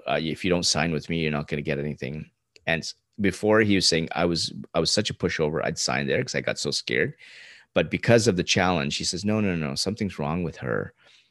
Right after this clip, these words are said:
And he ended up waiting. He ended up listening to the right people in that challenge. And in the seven days, he ended up selling his house for fifty thousand dollars over asking price. So that's a seventy thousand dollar decision. That's ten thousand dollars a day.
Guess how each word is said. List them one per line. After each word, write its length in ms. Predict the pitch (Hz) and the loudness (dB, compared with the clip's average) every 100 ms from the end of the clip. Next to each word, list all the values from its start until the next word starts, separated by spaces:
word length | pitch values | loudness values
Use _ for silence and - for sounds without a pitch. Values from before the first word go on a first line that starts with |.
| _ | _
And 220 | 90 85 | 0 2
he 160 | 82 87 | 2 2
ended 160 | 90 92 | 4 4
up 160 | 80 | 2
waiting. 360 | 87 90 90 87 | 2 4 4 2
He 120 | 85 | 0
ended 160 | 82 78 | 2 0
up 120 | 71 | 0
listening 400 | 87 - 87 87 | 0 0 0 -2
to 500 | - 82 76 71 52 | -2 -2 -2 -4 -4
the 140 | 85 | -4
right 300 | 76 82 123 - | 2 2 2 -2
people 480 | 104 - 57 58 - | -6 -4 -2 -2 -2
in 140 | 90 | 0
that 180 | 78 - | 0 0
challenge. 460 | - 50 58 - - - _ - | -4 -4 -4 -8 -14 -20 _ -6
And 380 | 82 78 76 76 | 0 2 0 -2
in 120 | 87 | -4
the 80 | 85 | -2
seven 320 | - 98 87 | 0 2 2
days, 240 | 80 71 71 | 2 0 0
he 80 | 85 | -2
ended 160 | 78 | 0
up 80 | 71 | -2
selling 260 | - 80 80 | 0 0 0
his 140 | 76 | -2
house 240 | 73 71 | -2 -2
for 240 | - - 65 | -4 -2 -2
fifty 300 | - - 101 | -2 -4 -4
thousand 340 | - 73 73 | 0 -2 0
dollars 240 | 73 73 71 | -2 -2 -4
over 260 | 98 85 78 | -2 2 2
asking 400 | 58 - - 80 | 2 0 -4 -6
price. 340 | - - - - - - - - - - | -6 -8 -10 -12 -20 -20 -20 -20 -20 -4
So 220 | - 82 | 2 4
that's 240 | 85 110 | 4 0
a 40 | - | 2
seventy 360 | 123 123 120 | 2 4 4
thousand 380 | 110 101 95 113 | 2 0 0 2
dollar 280 | 98 98 85 | 2 2 0
decision. 380 | 73 - 92 71 | 0 0 0 0
That's 100 | - | 0
ten 180 | 147 | 0
thousand 280 | 160 90 90 | 4 4 4
dollars 260 | 76 73 73 | 0 0 -2
a 60 | |
day. 320 | 73 78 73 | 0 2 2